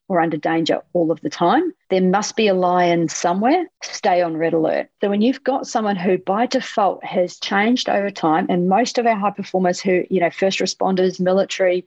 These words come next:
I don't think I've met a doctor yet who breathes well by default <laughs> unless they've done specific breath work, you know, i-, i-,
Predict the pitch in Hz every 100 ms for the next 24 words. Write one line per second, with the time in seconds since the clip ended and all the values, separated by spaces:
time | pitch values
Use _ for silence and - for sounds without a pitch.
0 | - 185 190 185 196 185 185 175 165 -
1 | 196 185 160 185 - 175 160 180 180 175
2 | 185 175 170 175 170 180 - 175 - 185
3 | 190 240 - 220 214 190 196 - - -
4 | 214 196 180 - - 202 202 - 302 214
5 | 190 - - - 294 440